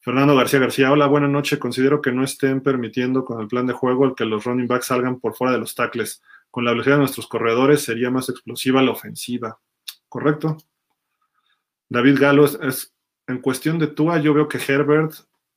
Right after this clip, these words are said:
eh, jugó todo el año completo en colegial y casi desde principios de temporada. Eso veo que es una gran diferencia. Sí, diferencia y ventaja, ¿no? <laughs> O sea,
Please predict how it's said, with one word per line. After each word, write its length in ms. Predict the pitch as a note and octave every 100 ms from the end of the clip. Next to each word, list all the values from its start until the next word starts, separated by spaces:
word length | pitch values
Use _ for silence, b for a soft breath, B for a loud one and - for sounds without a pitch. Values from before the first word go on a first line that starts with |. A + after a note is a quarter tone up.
| -
eh, 360 | A#2 A2+ A2 G#2+
jugó 400 | - A2+ C3+ C3+
todo 240 | C#3+ C#3
el 80 | B2+
año 180 | C3 C3
completo 460 | A#2 G#2+ B2+ B2+
en 80 | C3
colegial 480 | A#2 G#2 - C3+ C3+
y 100 | B2
casi 300 | B2+ B2+ C3
desde 280 | A#2 G#2 G#2
principios 680 | A2 A2 B2+ B2+ B2+ B2 B2
de 360 | B2+ C3 C3+
temporada. 600 | C3+ G#2 - A2 A2+ G2+ B B B B
Eso 240 | C3 C#3+
veo 160 | C3 C3
que 80 | C3+
es 120 | -
una 160 | C3+
gran 180 | B2 B2+
diferencia. 640 | B2+ A#2 A2 A2+ - A2 - _ _ _ _ _ -
Sí, 220 | - -
diferencia 440 | C#3+ C3 D#3 F3+
y 60 | C#3
ventaja, 560 | A#2 G#2+ D#3+ - C3+
¿no? 140 | A2+ B3
<laughs> 260 | - -
O 60 | -
sea, 400 | - - C#3+